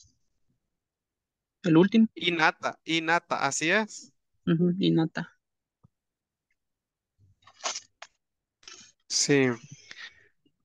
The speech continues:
Speaker 2: Bueno, gracias. Bueno, no sé si hay alguna pregunta, compañeros o compañeras, con este primer tema. Ese es el primero de los temas, em, de hoy.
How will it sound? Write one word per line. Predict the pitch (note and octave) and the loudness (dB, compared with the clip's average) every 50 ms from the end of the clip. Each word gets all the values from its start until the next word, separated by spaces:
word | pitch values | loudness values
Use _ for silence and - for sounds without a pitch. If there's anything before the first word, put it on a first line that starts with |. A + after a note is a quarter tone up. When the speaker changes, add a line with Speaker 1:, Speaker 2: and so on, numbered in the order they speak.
| _ - | _ -4
Speaker 2:
Bueno, | D3+ D#3 D3 C#3 C3 A#2+ A2+ | 0 0 0 0 -4 -12 -10
gracias. | C3+ C#3 D#3 E3+ F3 - - - D#3+ D#3+ D#3+ D#3 - - - - - _ _ _ _ _ _ _ _ _ _ _ _ _ _ - | -4 0 2 2 2 0 -4 -6 -6 -8 -8 -8 -10 -12 -12 -14 -20 _ _ _ _ _ _ _ _ _ _ _ _ _ _ 0
Bueno, | G3+ G#3 G3 F3+ E3 D#3 D#3 C3+ A2+ - - - | 2 2 2 2 0 -4 -8 -8 -8 -12 -10 -4
no | F3 G3+ A3 | 0 0 0
sé | - A#3 A3+ | 0 -2 -4
si | - - G#3+ | -2 0 2
hay | G3+ G3+ | 2 2
alguna | G#3+ G#3+ G#3 G3 G#3+ G#3+ G#3 G#3 | 2 0 -2 -4 -8 -6 -6 -6
pregunta, | G3+ - G3 F#3+ F#3 G3 G#3+ A3+ A3+ G#3+ - G#3 | -6 -2 -2 -2 -2 -2 -6 -8 -8 -4 -6 -6
compañeros | - - G3+ G3 - - F#3+ F#3+ F#3+ G3 G3 G3 F#3+ F#3+ | -6 -6 -12 -10 -4 -6 -4 -4 -4 -4 -4 -4 -4 -4
o | F#3+ | -4
compañeras, | - F#3 F3+ - - F3 F3+ F#3 F#3 F#3 - | -4 -4 -6 -2 -2 0 2 2 2 0 0
con | - F3 E3 E3+ | -2 -2 -2 -2
este | F3 - - F3 | -2 -2 -4 -6
primer | - F3 E3+ E3+ E3+ E3+ E3 | -4 -4 -4 0 0 -2 -2
tema. | - - G3+ G#3 G3 F#3 F#3 | -2 -4 -6 -4 0 -2 -2
Ese | F#3 - G3 | -2 -4 -6
es | F#3+ | -8
el | G3 F#3 F3 | -8 -8 -8
primero | - E3+ E3 E3 F3 F3 E3+ E3+ D#3+ | -6 -8 -8 -4 -2 0 0 2 2
de | D#3 D3 | 2 0
los | C#3 C3+ - - | 0 -2 -4 -4
temas, | - - F3 F#3 F#3 F#3 F3+ F3 - - - - _ _ _ _ _ _ _ _ _ - | 0 0 0 0 0 -2 -4 -4 -6 -10 -14 -16 _ _ _ _ _ _ _ _ _ 0
em, | D3+ D3 C#3+ C#3 C3+ C3+ C3 B2+ B2 B2 B2 - _ _ | 2 2 4 4 2 0 0 -4 -10 -14 -18 -20 _ _
de | - C3 C3+ | 2 4 4
hoy. | D#3 F3 G3+ A3 G#3+ - | 6 6 6 4 2 -2